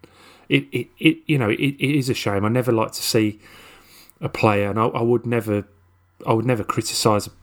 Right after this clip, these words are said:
a, a, a guy like Lansbury, because I don't believe, I don't believe he brings it on himself. I don't think he's one of those players that, that, you know, opts out, if you like. I think he's, he'd, he'd love to be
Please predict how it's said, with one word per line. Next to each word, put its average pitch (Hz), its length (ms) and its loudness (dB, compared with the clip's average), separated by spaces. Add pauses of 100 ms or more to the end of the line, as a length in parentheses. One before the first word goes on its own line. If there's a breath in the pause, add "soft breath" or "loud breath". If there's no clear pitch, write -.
a, - 40 -4
a, - 260 -10
a 110 40 0
guy 104 220 2
like 98 200 -2
Lansbury, 101 500 -2
because 104 260 -6
I 107 60 0
don't 107 280 0
believe, 101 540 -2 (840 soft breath)
I 104 60 -4
don't 117 280 4
believe 104 300 0
he 107 80 -4
brings 101 320 -2
it 104 80 -2
on 98 100 -2
himself. 95 560 -2
I - 40 -4
don't 104 180 2
think 98 160 -8
he's 101 160 -2
one 101 160 -2
of 98 60 -2
those 98 200 -2
players 98 600 -2
that, - 180 -4 (380)
that, - 200 -8
you 113 100 -6
know, 95 180 -2
opts - 380 -2
out, 95 320 -2
if - 160 -4
you 95 60 -2
like. 95 320 -4
I 110 40 -6
think 104 260 -4
he's, 98 240 -4 (580 loud breath)
he'd, 127 220 2
he'd 123 280 2
love 117 200 2
to - 100 -12
be 107 380 2